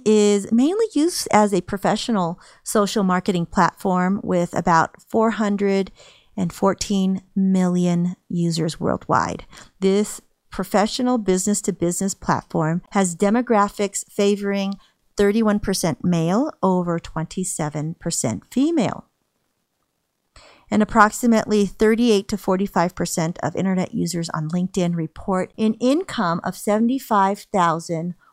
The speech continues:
or higher, rivaling Twitter. Seventy-nine percent of LinkedIn users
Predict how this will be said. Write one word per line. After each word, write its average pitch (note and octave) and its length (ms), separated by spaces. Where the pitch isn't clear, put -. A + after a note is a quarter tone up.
or E3 220
higher, F#3 640
rivaling F3+ 800
Twitter. - 480
Seventy-nine G#3 880
percent B3+ 640
of F#3+ 200
LinkedIn F#3+ 480
users A#3 640